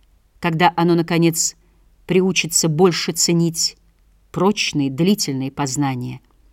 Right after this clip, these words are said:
и потеряет веру во вдохновение и чудесное приобретение истин. Правда, почитатели форм с их мерилом прекрасного и возвышенного будут сначала иметь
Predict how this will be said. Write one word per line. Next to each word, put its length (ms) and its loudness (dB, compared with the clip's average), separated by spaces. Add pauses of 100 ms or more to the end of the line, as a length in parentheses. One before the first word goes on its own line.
(260)
и 80 -2
потеряет 460 2
веру 400 4 (400)
во 100 2
вдохновение 720 4
и 180 -4
чудесное 680 2
приобретение 720 -2 (120)
истин. 540 -10 (1300)
Правда, 260 0
почитатели 580 -2
форм 540 2
с 260 -6 (140)
их 360 -6 (140)
мерилом 520 0
прекрасного 840 -4 (360)
и 80 0
возвышенного 800 -4 (500)
будут 220 2
сначала 440 2
иметь 640 0